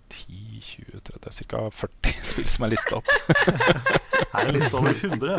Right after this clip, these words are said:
Speaker 2: eller førti av hundre spill?
Speaker 1: Ja.
Speaker 2: Do the math. Ja, men, eh, dette er jo det nærmeste vi har kommet,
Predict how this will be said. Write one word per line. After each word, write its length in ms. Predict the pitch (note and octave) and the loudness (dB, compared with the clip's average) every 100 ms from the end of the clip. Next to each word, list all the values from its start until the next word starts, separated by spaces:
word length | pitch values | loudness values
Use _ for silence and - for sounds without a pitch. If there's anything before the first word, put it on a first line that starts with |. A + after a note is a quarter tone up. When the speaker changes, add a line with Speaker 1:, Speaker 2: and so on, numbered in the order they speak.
| A2 | -2
Speaker 2:
eller 180 | A2 A#2 | -4 -6
førti 280 | C#3 C3 B3 | -8 -6 -6
av 100 | D3+ | -4
hundre 200 | A#2 A2+ | -4 -6
spill? 180 | A#2 G#2 - - - - - - - | -6 -8 -10 -20 -20 -20 -20 -14 2
Speaker 1:
Ja. 340 | C3 A#2 G#2 A2 - - - - - - - - G#2+ | 4 6 4 -2 -12 -20 -20 -20 -20 -20 -20 -20 -18
Speaker 2:
Do 240 | G2 G2 | -10 -6
the 100 | A2 | -6
math. 380 | B2 G2+ - - - | -6 -8 -10 -18 -8
Ja, 160 | A#2+ D#3+ | -6 -4
men, 220 | D#3+ E3 E3 | -4 -4 -4
eh, 340 | D#3+ D#3 D3+ - - - - - - _ - - | -4 -6 -8 -12 -20 -20 -20 -20 -20 _ -20 -12
dette 220 | C3+ B2+ E3 C3+ | -6 0 2 2
er 140 | C3 | 2
jo 80 | G#3 G#3 G3 F3+ - _ _ - | 0 -2 -2 -4 -10 _ _ -10
det 100 | D#3+ | -6
nærmeste 320 | D3+ A2+ G#2+ | -4 -4 -4
vi 80 | B2+ | -4
har 60 | B2+ | -2
kommet, 320 | A#2+ G#2+ | -4 -4